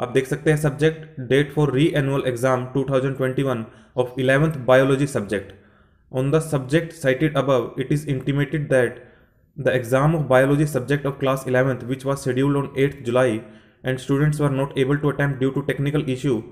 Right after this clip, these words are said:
has now been scheduled on seventeenth July for those students only who have failed in eleventh class।"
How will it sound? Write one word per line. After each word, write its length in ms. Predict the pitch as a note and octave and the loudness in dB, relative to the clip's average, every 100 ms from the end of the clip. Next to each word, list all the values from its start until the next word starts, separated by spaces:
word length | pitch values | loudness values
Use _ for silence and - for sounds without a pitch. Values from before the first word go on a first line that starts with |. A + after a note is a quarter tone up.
| - _ - | -20 _ 0
has 140 | B2+ | 0
now 220 | B2+ C3 C#3 | 2 2 2
been 120 | D3+ D3 - - | 2 0 -2 -6
scheduled 380 | A#2+ C#3 D3 | 0 2 2
on 200 | C3+ B2+ A2+ | 0 -4 -2
seventeenth 400 | B2+ B2 B2+ C#3+ | -2 -2 0 0
July 360 | D3 B2+ B2+ A#2+ - | 0 2 2 2 0
for 60 | A#2 | -2
those 260 | G#2+ C#3 | 2 2
students 440 | D3 C#3+ C3+ B2 A2+ - - _ _ _ _ - | 2 0 0 -2 -6 -16 -20 _ _ _ _ -2
only 280 | C3 C#3+ D3 | 2 4 4
who 180 | C#3 D#3 | 4 4
have 200 | C#3+ C#3+ - | 2 0 2
failed 240 | C#3+ D#3+ D3+ | 4 6 4
in 120 | C#3+ | 0
eleventh 420 | D3 B2+ B2 - | 2 0 0 -2
class।" 220 | G#2 F#2+ | -4 -4